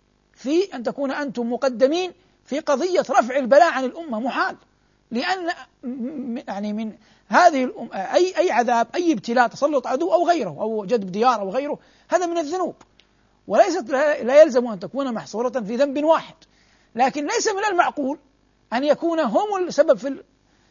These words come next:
في نزول البلاء ويكونون هم أنفسهم سبباً في، في رفع، إلا أن، إلا أن يتوبوا. واضح؟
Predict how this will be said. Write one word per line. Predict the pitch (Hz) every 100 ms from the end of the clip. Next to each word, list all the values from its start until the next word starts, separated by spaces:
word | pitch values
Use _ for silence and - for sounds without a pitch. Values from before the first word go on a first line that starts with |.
| _
في | 254 269
نزول | 233 392 415
البلاء | 370 339 359 370 -
ويكونون | 226 262 240 262 262
هم | 196 277 -
أنفسهم | 254 220 254 - 220
سبباً | 180 233 226 220
في، | 190 302 - _ _ _ _
في | - 233
رفع، | 302 214 247
إلا | 359 349 294 247
أن، | 330 381 _ _ _ _ _ _ -
إلا | 277 330 240 202
أن | 190
يتوبوا. | 175 160 151 160 _ _ _ _ -
واضح؟ | 190 233 - -